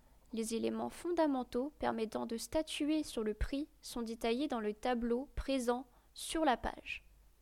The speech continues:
Le budget moyen pour financer une marketplace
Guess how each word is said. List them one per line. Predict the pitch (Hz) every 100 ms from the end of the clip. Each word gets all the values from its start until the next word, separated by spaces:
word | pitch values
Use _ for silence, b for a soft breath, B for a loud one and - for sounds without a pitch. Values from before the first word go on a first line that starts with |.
| b b b -
Le | 233
budget | 214 226 - 226
moyen | 214 233 277 262 269
pour | - 233
financer | - 233 226 -
une | 233
marketplace | 220 233 - 226 - 214 226 233 -